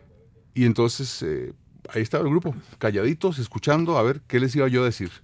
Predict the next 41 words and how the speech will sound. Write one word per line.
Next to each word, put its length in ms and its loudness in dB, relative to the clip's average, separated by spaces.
Lo 120 2
que 60 0
hicimos 240 6
fue 80 4
organizar 340 6
grupos 300 4
de 80 4
cinco 320 6
profesores, 760 2
donde 240 4
cada 200 4
grupo 260 0
se 120 0
planteaba 440 -2
una 80 0
situación 340 0
problemática 640 0
que 120 -14
estaban 240 -2
manejando, 520 0
y 100 0
donde 420 0
encontramos 440 -2
lo 120 0
siguiente, 480 -2
el 120 -4
ochenta 440 0
por 120 -4
ciento 260 -4
de 40 0
los 100 4
grupos, 380 2
eh, 100 -14
en 120 -2
el 80 -2
ochenta 340 -2
por 100 -4
ciento 200 2
de 60 6
los 60 4
grupos, 340 0